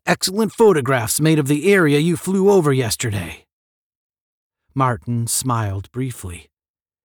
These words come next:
"You observed nothing because they were ready for you. It wouldn't be much of a job for them to camouflage. If they're prepared in advance,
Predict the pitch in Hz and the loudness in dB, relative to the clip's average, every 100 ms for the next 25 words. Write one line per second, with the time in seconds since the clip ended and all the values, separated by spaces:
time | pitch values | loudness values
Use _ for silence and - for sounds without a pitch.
0 | _ 135 156 135 117 160 175 131 131 170 | _ -2 0 0 -2 -2 0 -2 -2 -4
1 | 202 - 92 95 101 147 147 113 117 95 | -4 -6 -8 -10 -8 -6 -2 -2 -4 -6
2 | 110 170 190 180 - 98 95 92 - _ | -4 0 0 -2 -4 -6 -8 -12 -20 _
3 | _ _ _ _ 147 165 190 143 160 151 | _ _ _ _ -4 -2 -2 -2 0 2
4 | 151 - 120 117 156 156 190 117 127 113 | 0 -2 -6 -4 0 2 2 -2 -6 -6
5 | 101 98 104 - 180 190 160 - 95 82 | -6 -8 -10 -6 -4 -2 -4 -6 -8 -8
6 | - - _ _ _ _ _ 120 165 185 | -8 -10 _ _ _ _ _ -14 -10 -8
7 | 202 - 185 160 156 139 123 139 113 80 | -8 -2 0 2 2 0 -2 -2 -4 -6
8 | - | -10